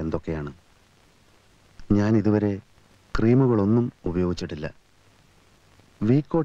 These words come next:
ടർമറിക്കിനെ പറ്റി എന്താണ് അഭിപ്രായം? അത് തേച്ചാൽ വെളുക്കുമോ? മേൽപ്പറഞ്ഞ എല്ലാ ചോദ്യങ്ങൾക്കും വാരികയിലൂടെ വിശദമായൊരു മറുപടി തന്ന് ഈ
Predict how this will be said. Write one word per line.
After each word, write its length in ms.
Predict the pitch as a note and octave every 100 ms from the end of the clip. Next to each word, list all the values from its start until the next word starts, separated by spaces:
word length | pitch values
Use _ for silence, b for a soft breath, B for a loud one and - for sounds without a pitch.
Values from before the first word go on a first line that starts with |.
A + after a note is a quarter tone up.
| C3
ടർമറിക്കിനെ 500 | A2 A#2+ A2+ A2+ G2+
പറ്റി 240 | F#2+ F2 D#2+ - _ - F#2
എന്താണ് 260 | F#2 F2 F2
അഭിപ്രായം? 440 | F2+ - E2 D#2 - _ _ _ _ _ _ _ _ _ -
അത് 100 | A#2 B2
തേച്ചാൽ 320 | B2 A#2 B2+ G#2+
വെളുക്കുമോ? 360 | A2 A2 G#2 C#2+ - _ _ _ _ _ _ _ _ _ _ _ _ _ _ _ _ _ _ _
മേൽപ്പറഞ്ഞ 480 | F#2 F2 F#2 E2+ E2+ E2+ - _ _ _ F2
എല്ലാ 180 | E2+ G2 G#2+ -
ചോദ്യങ്ങൾക്കും 560 | E2+ F2 F2 D#2+ E2+ E2 - _ _ - - - _ - G2
വാരികയിലൂടെ 580 | G2+ G#2+ A2 G#2+ G#2+ G2
വിശദമായൊരു 580 | G2 A#2 A#2+ A#2+ B2 A2+ F#2
മറുപടി 280 | F2 F#2 F2
തന്ന് 220 | D#2+ D#2+ - _ _ _ _ - - _ _
ഈ 20 | -